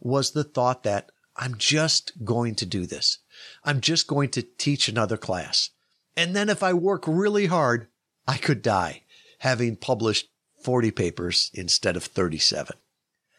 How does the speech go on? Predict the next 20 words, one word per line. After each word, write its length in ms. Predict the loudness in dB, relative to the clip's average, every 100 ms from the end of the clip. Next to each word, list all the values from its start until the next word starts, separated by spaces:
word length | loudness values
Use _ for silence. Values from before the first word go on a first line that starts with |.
| -8
That 300 | -4 -2 0
was 180 | -2 -2
the 80 |
basic 400 | 0 0 0 -2
shape 460 | -2 -2 0 -2 -4
of 140 | -6
his 160 | -6 -4
life, 400 | -2 -4 -8 -20 _ _ _ _ -6
and 120 | -4
it 80 | 0
was 120 | -2
disorienting. 760 | 0 0 2 -2 -4 -6 -8 -10 _ _ _ _ _ _ _ _ -4
Second 380 | 0 0 0 0
came 220 | -2 0
the 80 | -2
surprising 540 | -2 0 0 0 -2
realization 720 | -2 0 0 0 -2 -4 -6 _ -20 -20 -8 -4
that 180 | -4
the 160 | -4 -2
issue 500 | 0 2 2 2 0